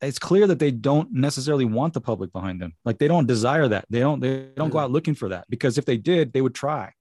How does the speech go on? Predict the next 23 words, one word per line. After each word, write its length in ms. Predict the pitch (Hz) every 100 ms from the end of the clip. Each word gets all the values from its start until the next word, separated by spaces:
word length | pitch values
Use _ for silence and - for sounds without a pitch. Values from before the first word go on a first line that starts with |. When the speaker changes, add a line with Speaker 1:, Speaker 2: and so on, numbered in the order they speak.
| _ 123
Speaker 1:
They 60 |
would 100 | 131
do 80 | 165 160
the 20 |
things 200 | 131 110
you're 80 | 107
mentioning. 240 | 98 98 92 _ _
They 220 | 110 170 202
say 360 | - 180 208
things 560 | 208 135 120 123 120 - _ _ -
that 240 | 110 127 -
sound 360 | - 147 165
oblivious 840 | 123 107 120 208 185 110 117 - -
and 220 | 120 113
just 320 | 120 127 - -
totally 560 | 156 180 175 156 127 _ _ _ _ _ _ _ -
counterproductive 840 | 139 165 160 127 127 147 139 120
Speaker 2:
Yeah. 60 | 104
Speaker 1:
to 320 | 123 113 113 -
us 200 | 127 -
on 60 | 120
the 100 | 117
outside. 500 | 160 160 107 107